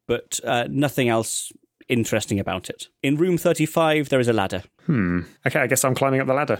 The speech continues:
Speaker 1: Uh, you climb up the ladder and you end up in room ninety-six.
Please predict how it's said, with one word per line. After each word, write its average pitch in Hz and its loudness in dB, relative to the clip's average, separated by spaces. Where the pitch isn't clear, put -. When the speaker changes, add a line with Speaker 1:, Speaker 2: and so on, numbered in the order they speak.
Speaker 1:
Uh, 117 2
you 143 0
climb 180 2
up - -2
the 151 0
ladder 180 2
and 131 0
you 131 -6
end 143 2
up - -4
in 113 0
room 113 2
ninety-six. - -6